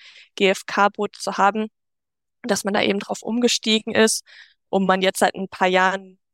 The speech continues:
eben diese Boote auch als Abfall anfallen. Und wenn man, sag ich mal, jetzt mit so einer Lebensdauer von fünfzig Jahren rechnet, sind eben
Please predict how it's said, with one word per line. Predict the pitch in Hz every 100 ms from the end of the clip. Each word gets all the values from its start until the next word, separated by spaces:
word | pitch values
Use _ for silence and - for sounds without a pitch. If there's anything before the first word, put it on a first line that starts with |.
| _ 190
eben | 185
diese | 196 185
Boote | 196 196 196 185
auch | 190
als | 180 -
Abfall | 196 - 190 175 185 _ _ _ _ _ _ -
anfallen. | 185 202 - 208 214
Und | 202 - _ _ _ _ _ _
wenn | - 180
man, | 185
sag | 185
ich | -
mal, | 185
jetzt | 175 -
mit | 185
so | 185
einer | 180
Lebensdauer | 190 196 - 190 185
von | 190 190
fünfzig | - 202 - - 190
Jahren | 196 190 202 202 - _ _ _ _ -
rechnet, | 196 208 - 202 190 -
sind | 196 -
eben | 185 180 185